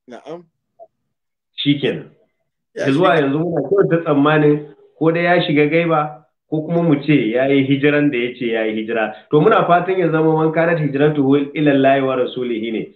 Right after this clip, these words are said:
Speaker 2: ba li dunya yusibuha, ko kuma li jama'ati yusibuhum.
Speaker 1: Mm. To, masha Allah.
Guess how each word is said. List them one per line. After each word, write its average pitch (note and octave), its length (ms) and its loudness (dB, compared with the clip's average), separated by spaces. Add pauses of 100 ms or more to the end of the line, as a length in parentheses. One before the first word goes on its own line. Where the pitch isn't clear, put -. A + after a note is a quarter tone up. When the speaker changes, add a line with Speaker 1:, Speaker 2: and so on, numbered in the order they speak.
(140)
Speaker 2:
ba C3+ 220 2
li C#3 140 0 (120)
dunya E3 380 4 (100)
yusibuha, B2+ 540 -4 (320)
ko D#3+ 140 4
kuma E3 320 2 (260)
li C#3 260 0
jama'ati D#3 680 0
yusibuhum. A#2+ 720 -4 (580)
Speaker 1:
Mm. C#3 320 -10 (1700)
To, - 240 -10
masha A2+ 440 -6
Allah. G2 280 -10